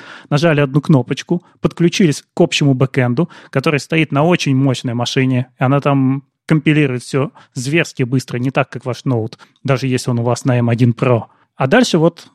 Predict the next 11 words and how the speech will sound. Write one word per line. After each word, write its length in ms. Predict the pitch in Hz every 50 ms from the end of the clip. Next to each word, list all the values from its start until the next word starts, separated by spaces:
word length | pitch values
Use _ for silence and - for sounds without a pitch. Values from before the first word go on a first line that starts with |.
| _ -
в 80 | - 143
этом 200 | - - 156 160
лёгком 300 | 180 185 - - 160 147
редакторе 420 | 151 160 233 254 - - - 156
вы 80 | 147 170
файлики 360 | - - 185 185 185 180 -
открываете, 520 | 190 - - - 220 247 269 254 208 - 160
если 280 | 143 147 151 - -
хотите, 320 | - 180 170 170 165 - 151
нажимаете 440 | 147 143 156 160 156 147 139 -
кнопочку, 580 | - - 233 254 262 - - - - 175 165 -